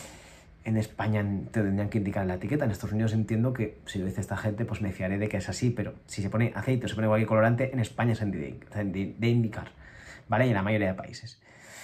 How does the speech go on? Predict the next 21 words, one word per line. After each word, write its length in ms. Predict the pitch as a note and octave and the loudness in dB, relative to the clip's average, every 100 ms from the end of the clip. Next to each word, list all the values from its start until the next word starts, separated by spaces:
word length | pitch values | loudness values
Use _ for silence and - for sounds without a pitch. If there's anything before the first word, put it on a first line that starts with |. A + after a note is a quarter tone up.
| - - _ - - | -20 -20 _ -20 -2
Lo 160 | F3 E3 | 4 6
que 60 | E3+ | 6
os 40 | |
decía, 400 | C#3+ F3+ C3+ A2 - | 8 10 10 8 2
un, 160 | D#3+ | 6
algo 140 | D#3 F3 | 10 10
que 80 | F3+ | 10
quería 140 | E3+ | 6
comentar 280 | E3+ D#3 E3 | 4 6 6
es 60 | |
justamente 360 | D#3 D#3 D#3+ D#3+ | 6 4 4 4
de 100 | D3 | 4
que 80 | C3+ | 6
hablan 200 | D3 D3+ | 6 8
de 120 | C#3 | 6
bacons 480 | C#3 D3+ D3+ D#3 D3+ | 8 8 8 6 6
y 60 | |
jamones 380 | B2 A#2+ C3 C3 | 4 4 4 4
vegetales 840 | C3+ B2+ C3+ C#3+ D3+ F#3 - - - | 4 4 4 6 6 6 0 -8 -2
y 100 | C3+ | 4
veganos, 600 | B2 B2+ D3+ F#3 - | 6 6 4 2 -4